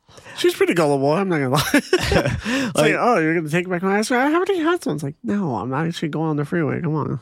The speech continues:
Speaker 1: <laughs>
Speaker 2: I mean, it
Speaker 1: He's gaslighting her a
Speaker 2: he
Speaker 1: hundred percent too. And
Speaker 2: Yeah,
Speaker 1: that's,
Speaker 2: that's
Speaker 1: like,
Speaker 2: what I was
Speaker 1: it's
Speaker 2: about to say.
Speaker 1: terrible.
Speaker 2: Like, I
Speaker 1: He's a
Speaker 2: feel like,
Speaker 1: dick.
Speaker 2: I feel like he's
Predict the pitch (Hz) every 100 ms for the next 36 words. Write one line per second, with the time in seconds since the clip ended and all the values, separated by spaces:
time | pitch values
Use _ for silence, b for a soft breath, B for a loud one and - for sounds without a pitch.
0 | - - - - - 240 196 - - -
1 | - - - - 247 330 302 170 165 196
2 | 185 - B B B B B B - 180
3 | 226 262 165 175 165 151 147 147 143 160
4 | - 151 165 190 - 165 143 175 143 143
5 | 190 311 190 202 202 208 220 240 202 196
6 | 165 147 156 277 208 190 170 127 - 143
7 | 147 - 190 175 - 156 135